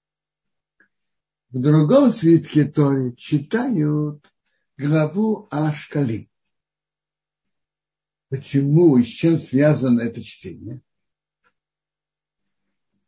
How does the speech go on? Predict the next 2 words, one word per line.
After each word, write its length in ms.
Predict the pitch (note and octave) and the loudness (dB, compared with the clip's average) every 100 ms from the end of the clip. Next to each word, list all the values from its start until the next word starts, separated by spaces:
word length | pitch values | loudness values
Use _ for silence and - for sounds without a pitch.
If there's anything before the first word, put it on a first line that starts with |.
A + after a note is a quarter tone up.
| _ _ _ _ _ _ _ _ _ _ _ _ _ _ | _ _ _ _ _ _ _ _ _ _ _ _ _ _
В 40 | - | -14
храме 640 | - D3 A3 F3+ A2 F#2+ | -2 2 2 2 0 -4